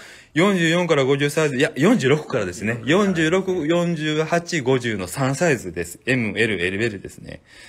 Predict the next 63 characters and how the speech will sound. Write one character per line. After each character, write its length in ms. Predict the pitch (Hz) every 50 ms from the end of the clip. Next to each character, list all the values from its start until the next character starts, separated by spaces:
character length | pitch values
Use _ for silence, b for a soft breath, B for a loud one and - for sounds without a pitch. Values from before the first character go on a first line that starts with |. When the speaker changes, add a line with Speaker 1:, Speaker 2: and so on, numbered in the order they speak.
| B B B B B B B B B B B
Speaker 1:
は 220 | - - - 101 95
い。 140 | 87 - - _ _ b b b b b b b
こ 140 | - - 147
ち 160 | - - 190
ら 100 | 175 165
は 140 | 165 156 143
日 100 | 127 143
本 240 | 143 160 202 214 202
製 200 | 202 220 202 190
で 80 | 185 185
し 100 | - 202
ょ 60 | 170
う 20 | 160
か？ 340 | - 139 120 90 - - - _ _ B B B B B B B B B B B _ _ -
日 80 | 113 127
本 160 | 139 143 143
製 220 | 135 - 143 135
に 40 | 131
な 80 | 127 113
る 60 | 107
の 100 | 90 80
か 140 | 80 90 98
な？ 220 | 117 139 151 147 - _ _ _ _ _ _ _ - -
Speaker 2:
こ 80 | 113
ち 160 | 107 - 107 107
ら、 80 | 107
Speaker 1:
で 100 | 113 127
は 160 | 120 90 85
ね。 0 |
Speaker 2:
そ 80 | 101 117
う 20 |
で 40 | 117 - -
す 60 | _
ね。 100 | 95 101
Speaker 1:
そ 80 | 107 117
う 40 | 107
で 100 | 90 85
す 100 | 82 - -
ね。 240 | 90 101 107 107 B B B B B B B B B B B _
は 200 | _ - 120 113
い。 120 | 98 82 - - _ _ _
あ 120 | - 98 101
の 440 | 87 87 85 82 80 80 80 80
ー、 20 | 80
日 80 | 87
本 160 | 95 104 98 82
製 140 | - 104
で 60 | 92 90
ご 100 | 85 85
ざ 100 | 92 87
い 40 |
ま 120 | 85 85 85
す。 640 | - - - - - - - - - - - - -
あ 40 |
り 20 | 87
が 60 | 85
と 80 | 80 85
う 20 |
ご 0 |
ざ 60 | 85
い 20 | 82
ま 160 | 90 87 87
す。 320 | - - - - - _